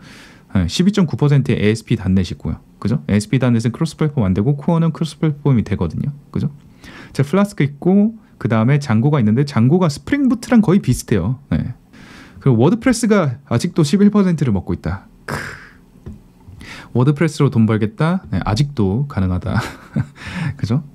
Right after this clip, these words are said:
그러니까 이 노드 제이에스 세상이 이미 전 세계적으로는 왔어요. 그리고 엠에스에이 기준으로 우리가 봤을 때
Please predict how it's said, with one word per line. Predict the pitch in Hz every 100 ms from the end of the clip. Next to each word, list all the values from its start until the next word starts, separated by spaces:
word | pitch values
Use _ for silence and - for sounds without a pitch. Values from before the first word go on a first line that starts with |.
| - -
그러니까 | - 175
이 | 151
노드 | 139 190 262
제이에스 | 254 254 240
세상이 | 220 254 254 220 208 214 95 - - -
이미 | 135 165 247 233 240
전 | - 139
세계적으로는 | 240 240 233 220 214 196 196 190 110 90
왔어요. | 92 143 - 190 110 113 90
그리고 | - 117 110 113 101 90 - - - - - - -
엠에스에이 | 120 196 240 247 240 233
기준으로 | 214 214 208 202 175
우리가 | 139 135 120
봤을 | - 101 - 156 143
때 | 147 107